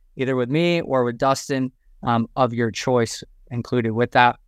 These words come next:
Uh, one of the things I'm gonna be talking about for the launch method is how the launch method was born, which is really how we s-, opened our locations with four hundred fifty challengers, the methodology. So everything we did, every email, every ad,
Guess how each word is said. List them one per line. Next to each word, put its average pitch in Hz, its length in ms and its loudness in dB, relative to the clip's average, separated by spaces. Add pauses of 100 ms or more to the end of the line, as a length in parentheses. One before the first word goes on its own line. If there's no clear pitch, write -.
(340)
Uh, 123 160 2
one 123 180 -2
of 147 80 0
the 131 60 -2
things 143 240 -4
I'm 131 140 0
gonna 123 120 -2
be 120 100 -12
talking 180 440 2
about 131 480 2
for 143 100 -2
the 127 100 -2
launch 147 360 -2
method 127 320 -2
is 120 100 -6
how 135 140 0
the 127 100 -4
launch 127 320 -2
method 127 320 -4
was 113 180 -6
born, 147 380 0
which 127 220 -4
is 123 340 -4 (320)
really 135 320 0
how 131 160 2
we 127 140 0
s-, - 180 -10 (120)
opened 143 280 -2
our 131 180 2
locations 131 680 -4
with 123 120 -10 (120)
four 139 160 -2
hundred 127 160 -4
fifty 120 260 -8
challengers, 151 760 0 (460)
the 120 60 -4
methodology. 131 720 0
So - 260 -6
everything 156 460 0
we 143 80 0
did, 139 240 0
every 143 320 0
email, 143 300 0
every 139 280 -4
ad, 139 440 -2